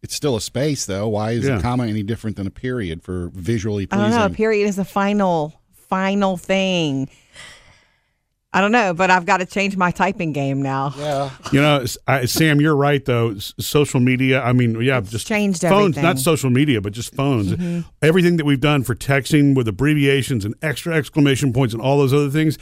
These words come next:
Speaker 2: it's probably changed, you know, the way that
Speaker 1: Mm-hmm.
Speaker 2: we learned how to more formally write when we were in school.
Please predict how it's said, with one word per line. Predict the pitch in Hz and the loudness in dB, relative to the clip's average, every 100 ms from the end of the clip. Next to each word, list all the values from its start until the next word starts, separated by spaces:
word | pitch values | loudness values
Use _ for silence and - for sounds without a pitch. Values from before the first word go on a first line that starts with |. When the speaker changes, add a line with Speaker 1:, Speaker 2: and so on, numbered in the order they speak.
| - - 135 | -14 -8 -4
Speaker 2:
it's | 139 | -2
probably | - 175 170 127 | 0 0 0 -2
changed, | - 147 151 147 123 - | 0 2 2 0 -4 -2
you | 127 | 2
know, | 120 120 | 2 2
the | 117 | 2
way | 127 127 | 4 2
that | 131 | 2
Speaker 1:
Mm-hmm. | |
Speaker 2:
we | 120 | 2
learned | 117 127 120 | 2 2 2
how | 120 | 2
to | 107 | 2
more | 110 110 | 2 2
formally | 104 - 208 160 120 | 0 2 4 4 2
write | 110 110 113 113 - _ - | 2 2 0 -4 -16 _ 0
when | 120 | 2
we | 123 | 4
were | 123 113 | 2 2
in | 107 | -2
school. | - 147 143 85 | -2 -2 -2 -6